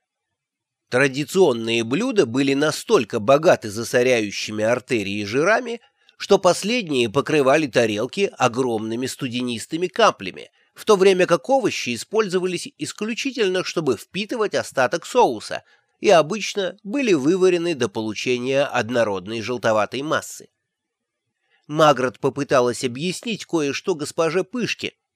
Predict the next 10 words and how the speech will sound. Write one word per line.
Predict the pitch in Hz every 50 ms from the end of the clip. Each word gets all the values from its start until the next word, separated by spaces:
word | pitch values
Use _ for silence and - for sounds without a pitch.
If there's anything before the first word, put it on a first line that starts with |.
| _ _ _
но | 123 156 175
при | - 180 190 196
слове | 190 - 180 190 180 151 139 147
«витамины» | 143 139 165 156 - 165 151 196 240 277 302 294 247 180 127 107 - _ _ _ _ _ _ _ _ _
тройной | 120 120 147 160 165 165 165 147 127 110
подбородок | - 147 131 117 110 135 147 160 160 147 131 131 - -
поварихи | - 127 120 135 131 135 135 123 - - 127
задрожал | 107 123 127 113 131 135 135 117 135 117 110 -
так | - 165 139 - -
угрожающе, | 120 107 127 139 139 127 117 135 139 185 240 247 - - - - 269 262